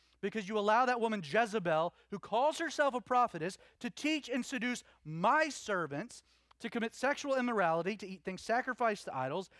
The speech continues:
And I gave her time to repent of her sexual immorality. She did not repent.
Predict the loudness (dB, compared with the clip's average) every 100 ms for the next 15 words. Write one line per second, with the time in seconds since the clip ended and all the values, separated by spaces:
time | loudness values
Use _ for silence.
0 | -20 -2 0 2 2 0 -4 0 2 2
1 | 0 -2 0 -2 -2 -2 -2 -2 -4 -6
2 | -2 0 0 0 -4 -6 -10 -2 0 0
3 | 0 0 -2